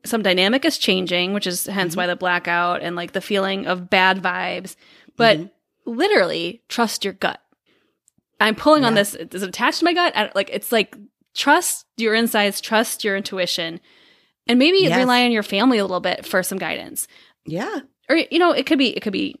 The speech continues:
Speaker 1: something big. It could be something small, you know, just, like, a new direction in your life. But you're just, what's your gut telling you, I think, is really what it comes down to.
Speaker 2: And, you know, going back to the, the, you know, the children's toys and whatnot, maybe it has something to do with some trepidation about maybe possibly starting a family or thinking about starting a family.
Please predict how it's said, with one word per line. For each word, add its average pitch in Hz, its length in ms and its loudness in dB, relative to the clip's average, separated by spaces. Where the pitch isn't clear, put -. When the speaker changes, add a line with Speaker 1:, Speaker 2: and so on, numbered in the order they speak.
Speaker 1:
something 196 300 -2
big. 277 220 4
It 254 60 -4
could - 100 -8
be 208 80 2
something 185 240 -2
small, 220 440 2
you 185 60 -2
know, 185 100 0
just, 202 180 -2
like, 226 100 0
a 226 60 2
new 220 140 2
direction 202 360 2
in 190 40 -2
your 185 80 -4
life. 185 300 -2
But 180 160 -6
you're 208 140 2
just, 214 340 -2
what's 285 240 2
your 320 80 0
gut 320 180 4
telling - 360 -12
you, - 120 -16
I 220 80 -2
think, 214 140 4
is 208 140 2
really 226 180 6
what 180 100 4
it - 60 -6
comes - 140 -10
down - 180 -4
to. - 240 -10
Speaker 2:
And, 285 260 2
you 269 140 2
know, 277 160 4
going 247 380 0
back 247 280 0
to 233 500 2
the, 208 640 -4
the, 202 160 -8
you 208 100 -2
know, 170 300 -2
the 175 320 2
children's 190 440 -2
toys 254 340 0
and 196 120 -2
whatnot, 170 360 0
maybe 233 220 2
it 302 60 4
has 294 120 2
something 277 340 4
to - 60 -4
do 262 160 4
with 247 180 4
some 214 140 -2
trepidation 214 580 0
about 196 180 2
maybe 202 260 0
possibly 190 640 -2
starting 180 340 0
a 151 40 0
family 262 460 4
or 196 60 2
thinking 277 260 0
about 180 200 2
starting 170 360 0
a 160 60 2
family. 160 480 2